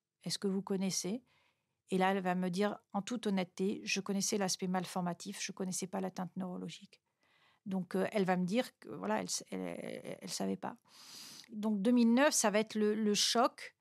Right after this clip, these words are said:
Euh, je vais, euh, me débrouiller, je vais essayer de prendre contact avec la, la Grande-Bretagne. J'ai, je vais pas y arriver dans un premier temps, euh, je saurai après pourquoi. Je vais contacter, euh, cet article de presse du, de, de, de l'avocate de Tours, qui est une famille, qui va me donner les contacts. Je vais rentrer en contact avec cette famille,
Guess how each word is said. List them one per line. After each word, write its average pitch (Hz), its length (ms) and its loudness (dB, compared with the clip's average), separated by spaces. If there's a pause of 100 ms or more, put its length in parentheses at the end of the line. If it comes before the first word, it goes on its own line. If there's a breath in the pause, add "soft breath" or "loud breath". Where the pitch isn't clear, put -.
(280)
Euh, 202 160 4
je 202 140 4
vais, 226 500 6
euh, 202 80 6
me 202 140 2
débrouiller, 214 560 2
je - 100 -2
vais 202 80 0
essayer 220 260 2
de 214 60 -2
prendre 196 240 -6
contact 196 400 -2
avec 180 160 -2
la, 185 240 0
la 185 160 2
Grande-Bretagne. 190 800 2
J'ai, 190 200 -2 (140)
je 175 120 -8
vais 185 60 -4
pas 220 120 -2
y 233 100 2
arriver 220 240 2
dans 190 160 0
un 185 60 -2
premier 190 360 -2
temps, 226 440 2
euh, 185 60 0
je 190 120 -4
saurai 185 260 -4
après 180 260 -4
pourquoi. 233 520 0 (340 loud breath)
Je - 140 -4
vais 196 120 2
contacter, 240 680 2
euh, 190 220 2
cet - 580 0
article 190 300 -2
de 202 80 4
presse 220 420 0
du, 180 180 -4 (100)
de, 190 320 -2
de, 185 240 -4
de 185 120 -2
l'avocate 190 420 4
de 190 120 2
Tours, 226 300 -2
qui - 140 -4
est 190 40 4
une 180 100 0
famille, 196 420 2
qui 202 120 -6
va 190 100 2
me 185 60 2
donner 190 200 2
les 180 120 2
contacts. 202 400 0
Je 202 60 0
vais 180 60 2
rentrer 185 280 0
en 202 60 0
contact 190 360 -2
avec 175 140 0
cette - 180 -4
famille, 202 380 2